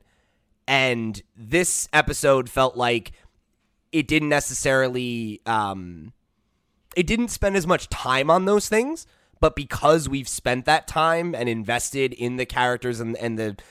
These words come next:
scenarios in that way, it was able to build on what we've, you know, kind of already earned from those, those previous episodes. And I really appreciated that here. Um, 'cause, you know, I think even though I really liked the last episode,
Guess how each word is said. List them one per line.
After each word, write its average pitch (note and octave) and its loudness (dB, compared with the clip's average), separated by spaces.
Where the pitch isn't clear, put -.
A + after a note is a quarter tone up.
scenarios B2+ 0
in B2+ -2
that A2+ 0
way, A2+ -2
it D#3 4
was C#3+ -2
able C#3+ 0
to B2 -6
build C3 0
on A2+ -2
what A#2 0
we've, G#2+ -8
you C#3 -2
know, B2 0
kind C#3 0
of A#2+ -6
already A#2 0
earned G#2+ -10
from A2 -4
those, G2+ -6
those G#2 -8
previous F#2+ -6
episodes. F2+ -12
And G2+ -8
I G2+ -4
really G2 -8
appreciated E2+ -14
that E2 -14
here. E2 -16
Um, G2 -4
'cause, A2 -4
you C3+ 0
know, A#2+ 2
I A#2 2
think C3 -2
even G3 0
though F3 8
I D3+ 8
really C3 2
liked F3+ 4
the D3 2
last A#2+ 0
episode, A2+ -2